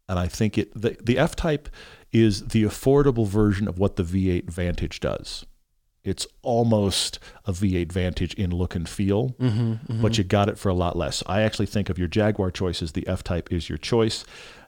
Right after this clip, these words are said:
Speaker 1: And then I have one more wild card that I actually did find in Australia.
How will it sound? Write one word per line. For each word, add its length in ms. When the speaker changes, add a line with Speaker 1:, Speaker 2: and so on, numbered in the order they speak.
Speaker 1:
And 180
then 240
I 120
have 200
one 300
more 260
wild 440
card 340
that 100
I 140
actually 400
did 260
find 480
in 140
Australia. 680